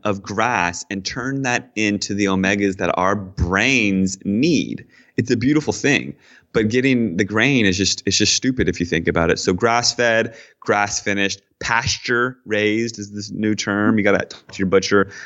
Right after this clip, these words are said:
communicate that with them. And if you're eating raw, which I highly recommend, um, you need to talk to your butcher, get it fresh. And if you're getting cows that have gotten these injections, then just get a very lean piece of meat, like a fillet,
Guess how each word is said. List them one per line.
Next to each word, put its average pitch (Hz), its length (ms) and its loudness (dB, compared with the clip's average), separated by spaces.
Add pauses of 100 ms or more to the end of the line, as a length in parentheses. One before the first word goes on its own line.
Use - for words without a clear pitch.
(200)
communicate 104 580 2
that 101 160 2
with 101 160 -2
them. 107 260 0 (580)
And 113 100 2
if 104 100 -2
you're 107 120 0
eating 156 300 2
raw, 98 440 2 (400)
which 107 160 0
I 104 60 2
highly 120 320 2
recommend, 101 680 0 (500)
um, 104 360 -2
you 113 200 -4
need 113 160 0
to - 100 -10
talk 107 180 -2
to - 80 -6
your 127 80 0
butcher, 131 600 -2 (100)
get 127 180 2
it 147 120 2
fresh. 127 680 -2 (400)
And 120 340 2 (100)
if 120 180 0
you're 120 100 2
getting 123 320 0
cows 127 360 0
that 117 120 0
have 135 320 0
gotten 110 400 0
these 98 320 -2
injections, 98 640 0 (320)
then 110 160 2
just 117 220 0
get 127 100 4
a 117 60 4
very 113 540 0
lean 110 440 2
piece 107 300 -4
of 104 80 -4
meat, 101 220 -2
like 92 140 -2
a 104 60 -4
fillet, 104 760 2